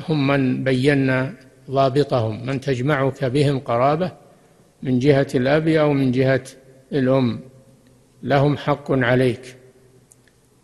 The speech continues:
وقد قال الله جل وعلا: "فهل عسيتم إن توليتم، فهل عسيتم إن توليتم أن تفسدوا في الأرض وتقطعوا أرحامكم،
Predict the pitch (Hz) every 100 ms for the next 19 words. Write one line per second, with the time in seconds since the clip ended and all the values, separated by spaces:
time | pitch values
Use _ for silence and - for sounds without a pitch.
0 | _ _ _ _ _ _ - 143 131 135
1 | 165 151 143 143 147 139 127 143 143 135
2 | 127 123 147 156 131 139 143 131 123 -
3 | 151 151 165 170 - - - 165 151 143
4 | 143 139 147 151 - 143 135 135 - -
5 | - 143 139 143 - - 156 139 139 139
6 | 156 139 139 165 151 160 151 151 - 143
7 | 135 131 151 151 170 143 131 160 - 147
8 | 143 135 143 127 151 170 - - - -
9 | _ _ _ - 151 - 143 156 151 -
10 | 147 135 147 143 135 - 151 147 135 131
11 | - 156 127